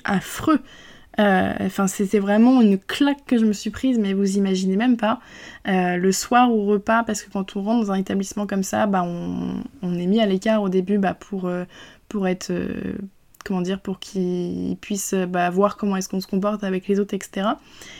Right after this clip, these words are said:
Et puis, bah, comment nous, est-ce qu'on est, et cetera. Enfin, bref, il y a tout un, j'ai pas mon mot, mais vous avez compris ce que je veux dire. On est analysé, quoi. Et, euh, et les gens étaient, euh, ben,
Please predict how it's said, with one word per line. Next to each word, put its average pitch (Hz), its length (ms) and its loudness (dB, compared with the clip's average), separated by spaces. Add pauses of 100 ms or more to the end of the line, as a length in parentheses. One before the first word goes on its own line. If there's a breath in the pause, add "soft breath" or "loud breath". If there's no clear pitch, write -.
(220 loud breath)
Et 190 120 4
puis, - 180 -8
bah, 175 120 0
comment 175 260 -2
nous, 202 160 6
est-ce 190 120 0
qu'on - 180 -4
est, 196 100 0
et 190 40 -4
cetera. 190 240 -8
Enfin, 185 100 -4
bref, 185 220 -2
il - 20 0
y 180 40 0
a - 20 0
tout - 200 -8
un, 185 340 -4
j'ai 190 160 0
pas 214 120 2
mon 214 160 4
mot, 214 140 4
mais 190 140 0
vous 185 120 -4
avez 196 140 2
compris 202 240 0
ce 214 40 -16
que 208 80 -4
je 196 60 -2
veux 202 80 0
dire. 226 160 -2 (680 loud breath)
On 202 100 4
est 180 80 4
analysé, 185 480 2
quoi. 226 240 0 (880)
Et, 247 220 8
euh, 220 300 4
et 202 140 -6
les 190 160 0
gens 220 240 0
étaient, - 600 0
euh, 190 220 0 (200)
ben, 190 220 -8